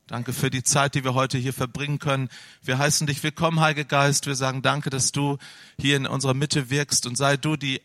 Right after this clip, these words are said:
ausgegossene Liebe des Vaters in unseren Herzen und offenbare uns Dinge, die kein Verstand verstehen kann. Was kein Auge gesehen hat, kein Ohr gehört hat, was in keines Menschen Herz gekommen ist, das schenkst du uns, die wir dich lieb haben.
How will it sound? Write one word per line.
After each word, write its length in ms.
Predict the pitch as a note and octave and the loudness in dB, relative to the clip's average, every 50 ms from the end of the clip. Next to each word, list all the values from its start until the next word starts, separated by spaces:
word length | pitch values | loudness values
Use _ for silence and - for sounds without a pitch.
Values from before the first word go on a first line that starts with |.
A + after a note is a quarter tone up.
| _ - | _ -2
ausgegossene 760 | - C#3+ D3 C#3+ - C#3+ A#2 - C3+ C3 B2+ - - C3 A#2+ | -2 0 0 0 -2 -4 -2 -2 0 0 0 0 -2 -2 -4
Liebe 240 | A2+ B2 C3 B2 B2+ | -4 -4 -4 -4 -4
des 180 | A#2+ A2+ - | -4 -4 -6
Vaters 460 | - - A#2 A2+ A#2 - G#2+ F#2 - | -4 -4 -4 -4 -4 -4 -6 -6 -8
in 100 | F#2 F#2 | -8 -8
unseren 240 | - G#2+ G#2 G#2+ G#2+ | -10 -10 -8 -8 -6
Herzen 380 | G#2+ A2+ A2+ A2+ - - - G2+ | -6 -6 -6 -4 -4 -4 -4 -4
und 140 | G2 G2 - | -6 -8 -10
offenbare 540 | A2+ - B2 A2+ - B2 C3 C#3+ C#3+ C3 | -10 -8 -8 -4 -2 0 0 0 0 -2
uns 260 | B2 - A#2+ - - - | -4 -4 -4 -4 -4 -4
Dinge, 280 | C#3 C#3 C#3+ C#3 C3 - - - - - - - _ - | -4 -4 -4 -4 -6 -6 -10 -16 -20 -20 -20 -20 _ -10
die 80 | B2 - | -10 -6
kein 260 | - B2+ B2 B2+ B2+ | -2 -2 -2 -2 -2
Verstand 500 | - B2+ A2 - - - B2 A#2+ A#2 G2+ | -2 -2 -2 -2 -2 -2 -4 -4 -6 -6
verstehen 460 | - - - - - A2 G#2 G#2+ G#2+ | -6 -4 -6 -4 -6 -6 -8 -8 -8
kann. 340 | - - F2+ E2+ E2+ E2 F2 - - - - - - _ - - - - | -8 -8 -8 -8 -8 -12 -14 -18 -20 -20 -20 -20 -20 _ -20 -20 -10 -6
Was 160 | A2 - - | -4 0 2
kein 200 | D3+ C#3+ C#3 - | 2 2 2 4
Auge 300 | - C3 D3 E3 E3 D#3+ | 4 4 4 4 2 -2
gesehen 400 | C3+ C3+ A2+ B2+ C#3+ D3 D3 C#3+ | -4 -4 -2 -2 -2 -2 -2 -2
hat, 160 | C#3 C3+ - | -4 -4 -4
kein 240 | - - B2+ B2 A#2+ - | -6 -6 -6 -6 -6 -8
Ohr 180 | - C#3+ D3+ C#3 | -8 -8 -6 -4
gehört 360 | - C3+ C3 C#3 C#3+ - - | -4 -2 -2 -2 -2 -2 -4
hat, 140 | C3 - - | -6 -6 -6
was 140 | B2 A#2 | -6 -6
in 80 | - C3 | -6 -6
keines 400 | - - C3+ C3+ C3+ A#2+ A#2 A#2+ | -4 -4 -4 -4 -4 -6 -6 -6
Menschen 380 | B2 C3 D3 D#3+ - - C#3+ B2+ | -4 -4 -2 -2 -2 -4 -4 -4
Herz 360 | B2+ D3 D#3+ D#3+ - - - - - - - - _ | -2 -2 -2 -2 -2 -4 -4 -6 -12 -20 -20 -20 _
gekommen 360 | - B2+ - - C3+ C3+ C3+ | -12 -10 -8 -6 -6 -6 -4
ist, 220 | - C3 C3+ - C#3 | -4 -4 -4 -2 -2
das 120 | B2+ - | -2 -2
schenkst 400 | - - C#3 C#3 C#3+ - - - | 0 -2 -2 -2 -2 -2 -2 -2
du 160 | C#3+ C#3+ D3 | -2 -4 -4
uns, 500 | D3 - C3+ C3+ C#3 D3+ - - - - - - - - - - _ _ _ _ _ _ _ | -2 -4 -4 -4 -4 -2 -2 -2 -2 -4 -6 -12 -20 -20 -20 -20 _ _ _ _ _ _ _
die 140 | - B2 A2+ | -8 -6 -4
wir 120 | A#2+ B2 | -4 -4
dich 200 | A2 A#2+ A2 - | -2 -4 -4 -4
lieb 220 | A#2 A#2 A#2+ - - | -6 -8 -6 -4 -2
haben. 360 | G2+ F#2 F#2+ F#2+ F2 F2 F2+ | -2 -2 -2 -4 -6 -10 -12